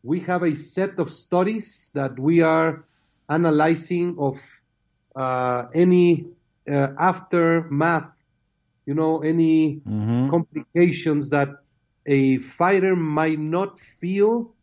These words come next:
Speaker 1: in regular training, but when they go into the eight, nine, ten, eleven, twelve round could be of, of effect. And these are studies that have to do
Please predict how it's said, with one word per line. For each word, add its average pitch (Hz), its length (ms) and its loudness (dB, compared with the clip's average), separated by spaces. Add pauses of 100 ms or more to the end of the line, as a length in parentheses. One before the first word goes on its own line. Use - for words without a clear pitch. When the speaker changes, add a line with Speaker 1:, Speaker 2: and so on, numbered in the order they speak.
(220)
Speaker 1:
in 127 180 -4
regular 165 440 2
training, 190 760 -2 (560)
but 135 140 2
when 139 220 2
they 180 180 4
go 175 320 2
into 147 680 0 (320)
the 135 240 4
eight, 170 280 2
nine, 160 380 0
ten, 165 340 0
eleven, 156 440 2
twelve 156 280 0
round 151 600 0 (440)
could 175 220 0
be 170 160 2
of, 156 220 4
of 135 200 -6 (140)
effect. - 640 -6 (480)
And 127 140 -6
these 180 220 -4
are 185 100 4
studies 185 460 0
that 160 140 0
have 170 180 -4
to 170 80 -2
do 175 460 2